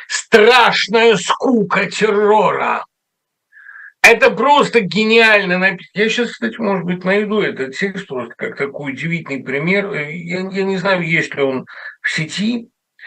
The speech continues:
но для меня вот лучшее, не лучшее, это вот, вот это важно понимать, это не лучшее, но это самое интимное,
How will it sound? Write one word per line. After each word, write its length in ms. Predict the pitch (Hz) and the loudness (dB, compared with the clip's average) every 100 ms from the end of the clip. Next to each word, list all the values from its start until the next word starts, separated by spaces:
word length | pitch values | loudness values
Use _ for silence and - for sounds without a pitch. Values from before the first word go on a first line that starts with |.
| - - _ | -20 -20 _
но 440 | 160 190 214 208 | 0 6 6 6
для 160 | 180 196 | 2 0
меня 540 | 214 240 285 294 - 156 | 2 6 6 6 2 -4
вот 220 | 175 170 | -8 -4
лучшее, 440 | 233 214 - 147 - | -2 -2 0 0 0
не 140 | 196 269 | -2 0
лучшее, 540 | 320 339 175 - - _ | 2 2 2 -2 -4 _
это 380 | - - 156 180 | -8 -4 -2 0
вот, 240 | 226 226 | 0 -2
вот 360 | 208 202 196 - | 0 0 0 0
это 220 | 180 185 | 0 2
важно 320 | 202 196 180 | 4 4 2
понимать, 460 | - 175 196 - - | -4 -2 0 -2 -4
это 180 | 139 180 | -6 -2
не 120 | 254 | 0
лучшее, 480 | 277 226 - - - - _ _ _ - - - - | 0 0 -4 -8 -8 -18 _ _ _ -20 -20 -20 -2
но 220 | 156 175 | 2 4
это 680 | 170 233 240 208 185 165 151 127 _ _ _ _ _ _ _ _ _ _ _ _ _ _ _ _ _ _ _ _ | 6 6 6 6 4 4 -2 -10 _ _ _ _ _ _ _ _ _ _ _ _ _ _ _ _ _ _ _ _
самое 500 | - 196 202 208 208 | 0 4 4 2 0
интимное, 840 | 202 185 220 233 202 143 117 104 | -2 -4 -2 0 0 2 0 -2